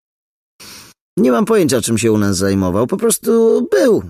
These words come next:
I wyrabiał się na pruszkowskiego gangstera. Gdyby miał trochę więcej krzepy i mięśni, pewnie mutanci zastanowiliby się dwa razy, zanim by go porwali. Mnie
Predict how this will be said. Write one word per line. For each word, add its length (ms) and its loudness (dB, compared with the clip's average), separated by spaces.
I 100 0
wyrabiał 400 0
się 260 -2
na 400 -2
pruszkowskiego 720 -2
gangstera. 680 -2
Gdyby 360 0
miał 240 0
trochę 240 0
więcej 280 0
krzepy 340 -2
i 60 2
mięśni, 400 0
pewnie 260 0
mutanci 440 0
zastanowiliby 680 0
się 100 -2
dwa 160 -2
razy, 340 -2
zanim 360 2
by 80 2
go 120 0
porwali. 600 -2
Mnie 560 0